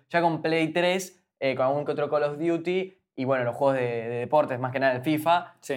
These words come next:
Speaker 1: Eh, y después en Play cuatro, ya con los Call of Duty, los fifa, Call of Duty, fifa,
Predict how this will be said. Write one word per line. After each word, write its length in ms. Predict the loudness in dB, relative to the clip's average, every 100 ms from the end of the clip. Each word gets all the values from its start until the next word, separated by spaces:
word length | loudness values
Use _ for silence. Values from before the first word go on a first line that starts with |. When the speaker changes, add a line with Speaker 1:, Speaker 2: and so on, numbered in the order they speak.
| 2
Speaker 1:
Eh, 460 | 4 6 4 2 -2
y 40 |
después 220 | -4 -4
en 140 | -4 -4
Play 180 | -4 2
cuatro, 460 | 6 6 4 -2
ya 360 | 0 2 2 2
con 160 | -4 -4
los 100 | -2
Call 160 | 0
of 100 | 0
Duty, 320 | -2 -4 -4
los 180 | -4 -4
fifa, 300 | -4 -4 -2
Call 120 | -2
of 60 | -2
Duty, 180 | -2 -4
fifa, 580 | -4 2 4 4 0